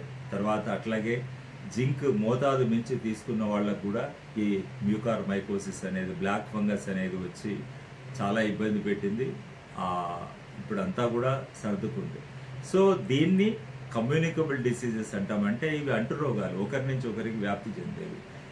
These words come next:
అట్లాగే నాన్ కమ్యూనికబుల్ డిసీజెస్ అంటాం, ఎన్సీడీ అంటాం. అంటే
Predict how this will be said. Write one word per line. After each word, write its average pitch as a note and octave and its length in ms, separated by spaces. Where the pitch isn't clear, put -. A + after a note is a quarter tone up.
అట్లాగే G#3 720
నాన్ F#3 420
కమ్యూనికబుల్ E3 680
డిసీజెస్ A2+ 520
అంటాం, F#2+ 320
ఎన్సీడీ B2+ 600
అంటాం. F#2+ 400
అంటే B2+ 440